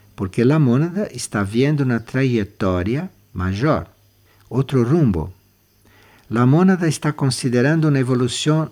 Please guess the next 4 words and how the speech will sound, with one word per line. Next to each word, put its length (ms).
inmaterial, 1160
una 200
evolución 480
superior. 760